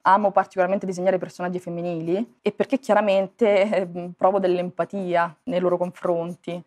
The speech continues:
Diciamo che quello che amo fare in quanto disegnatrice di disegno umoristico è distorcere molto l'anatomia in base a chi ho davanti. Nel disegno umoristico, in questo caso, beh, sto facendo qualcosa di abbastanza grottesco, quindi abbastanza tridimensionale, poco sintetico.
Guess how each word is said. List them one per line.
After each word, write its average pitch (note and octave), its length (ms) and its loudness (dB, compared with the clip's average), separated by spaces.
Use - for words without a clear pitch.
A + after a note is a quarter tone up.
Diciamo B3 360 2
che F#3+ 360 2
quello G#3 300 2
che F#3+ 100 2
amo G#3 140 2
fare G#3+ 600 4
in F#3 100 -6
quanto F#3 280 2
disegnatrice F#3 680 -2
di F3 300 -4
disegno F3+ 300 0
umoristico F3+ 800 -2
è G3+ 100 0
distorcere F#3 640 2
molto E3+ 540 0
l'anatomia F#3 500 2
in G3+ 180 4
base F#3 580 4
a - 120 -4
chi - 140 -12
ho E3 40 -4
davanti. E3 680 -2
Nel F3+ 160 0
disegno G3 280 0
umoristico, G#3+ 500 2
in F3 100 0
questo F3+ 260 -6
caso, F#3+ 280 4
beh, F3+ 380 0
sto E3+ 240 -2
facendo F3 360 -6
qualcosa F3 300 -6
di F3+ 100 -2
abbastanza F3 460 -4
grottesco, F3 840 -6
quindi F3 220 -2
abbastanza F3+ 500 -2
tridimensionale, F3+ 720 -2
poco F3+ 240 -4
sintetico. F3 840 -2